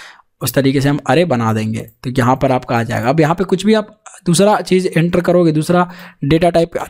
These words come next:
डालोगे, मतलब मान लीजिए हमने कैरेक्टर डाला, तो देखिए ये गलत दे रहा है ना, यहाँ पे एरर आ जा रहा है, रेड रेड आ जा रहा है, देखो यहाँ पे रेड रेड दिखा देगा। तो इसको हम मिटा देते हैं, ठीक है, हमने बाइट ले रखा है तो सिर्फ बाइट डालेंगे। प्रिंट करते हैं किसको, हमको प्रिंट करना है,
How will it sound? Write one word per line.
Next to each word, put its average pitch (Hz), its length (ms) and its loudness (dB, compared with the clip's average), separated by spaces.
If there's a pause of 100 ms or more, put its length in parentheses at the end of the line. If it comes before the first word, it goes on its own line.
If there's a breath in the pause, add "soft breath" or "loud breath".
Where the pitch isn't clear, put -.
डालोगे, 151 380 2
मतलब 135 280 0
मान 151 140 0
लीजिए 151 160 2
हमने 151 140 -2
कैरेक्टर 143 400 0
डाला, 120 260 -2
तो 127 120 -8
देखिए 170 360 2 (320 loud breath)
ये 170 240 -2 (240)
गलत 135 280 0
दे 120 180 0
रहा 113 120 2
है 143 80 2
ना, 196 100 0
यहाँ 143 180 0
पे 139 160 2
एरर 127 200 2
आ 120 100 0
जा 117 160 -2
रहा 120 140 -4
है, 120 60 -2
रेड 127 240 0
रेड 120 160 -2
आ 113 100 0
जा 113 80 -2
रहा 113 80 -2
है, 117 80 -2
देखो 123 180 0
यहाँ 117 200 0
पे 120 100 -8
रेड 117 180 -2
रेड 113 120 -2
दिखा 120 240 -4
देगा। 117 220 -6 (1080)
तो 156 60 2
इसको 147 220 0
हम 170 60 4
मिटा 165 260 2
देते 180 240 -2
हैं, 196 140 0
ठीक 151 220 -2
है, 170 80 4
हमने 135 300 0 (100)
बाइट 139 300 0
ले 156 120 2
रखा 151 220 -2
है 151 60 0
तो 156 60 -4
सिर्फ 160 200 -4
बाइट 135 220 2
डालेंगे। 143 440 2 (640 loud breath)
प्रिंट 220 300 2
करते 196 300 -2
हैं 185 200 2
किसको, 185 380 0 (440 loud breath)
हमको 160 260 0
प्रिंट 190 380 -2
करना 175 400 0
है, 156 260 2